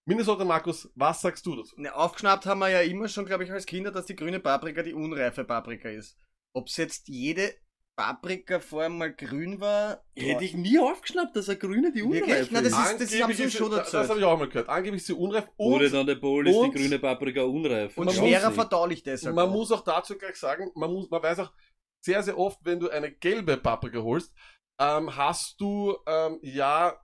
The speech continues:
Speaker 1: ähm, noch so ein bisschen das Grüne. Von dem her, ich bin mir hundertprozentig sicher, dass jede gelbe
Speaker 2: Da hat
Speaker 1: Paprika
Speaker 2: er auf-,
Speaker 1: einmal,
Speaker 2: da
Speaker 1: also
Speaker 2: hat er
Speaker 1: jede
Speaker 2: absolut
Speaker 1: gelbe
Speaker 3: Da hast
Speaker 1: war
Speaker 3: du, da
Speaker 1: fix
Speaker 3: hast du
Speaker 1: einmal
Speaker 3: nicht
Speaker 1: grün.
Speaker 3: Unrecht, Lucky, aber kurz einmal eine kurze,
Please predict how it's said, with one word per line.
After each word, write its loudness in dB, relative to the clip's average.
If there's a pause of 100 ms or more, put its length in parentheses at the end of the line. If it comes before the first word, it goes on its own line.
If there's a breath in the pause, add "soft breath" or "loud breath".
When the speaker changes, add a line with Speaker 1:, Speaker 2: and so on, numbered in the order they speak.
(100)
Speaker 1:
ähm, -6
noch -4
so -6
ein -20
bisschen -6
das -10
Grüne. 0
Von -6
dem 2
her, 2
ich -2
bin -2
mir 2
hundertprozentig 0
sicher, -6
dass -6
jede -4
gelbe -2
Speaker 2:
Da 0
hat -
Speaker 1:
Paprika 2
Speaker 2:
er 6
auf-, 2
Speaker 1:
einmal, -2
Speaker 2:
da 2
Speaker 1:
also 2
Speaker 2:
hat 4
er 4
Speaker 1:
jede 4
Speaker 2:
absolut -10
Speaker 1:
gelbe 6
Speaker 3:
Da 6
hast 4
Speaker 1:
war 10
Speaker 3:
du, 0 (120)
da 2
Speaker 1:
fix 4
Speaker 3:
hast 2
du 2
Speaker 1:
einmal 2
Speaker 3:
nicht -4
Speaker 1:
grün. -2
Speaker 3:
Unrecht, 0
Lucky, -4
aber -2 (520)
kurz -8
einmal -2
eine -4
kurze, -6